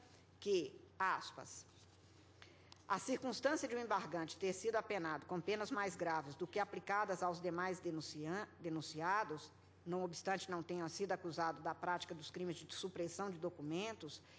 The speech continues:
dispensa de, indevida de licitação e fraude em procedimento licitatório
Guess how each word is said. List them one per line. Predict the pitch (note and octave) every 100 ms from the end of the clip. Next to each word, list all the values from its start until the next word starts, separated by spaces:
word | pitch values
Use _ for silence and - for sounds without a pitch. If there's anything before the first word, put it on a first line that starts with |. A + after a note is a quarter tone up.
| - -
dispensa | F3 B3+ - - B3 C#4 C4+ C4 - - - -
de, | F3 -
indevida | F#3+ G3 F3+ F#3+ F3+
de | E3+
licitação | F3 F#3 F3 E3+ - D#3+ D3+
e | E3+
fraude | - F#3 G3+ G3 F3
em |
procedimento | D#3+ D#3+ F3+ D#3 D#3+ D3+
licitatório | D3+ C3+ D#3+ D3 C3+ F3 G3+ G#3+ D#3+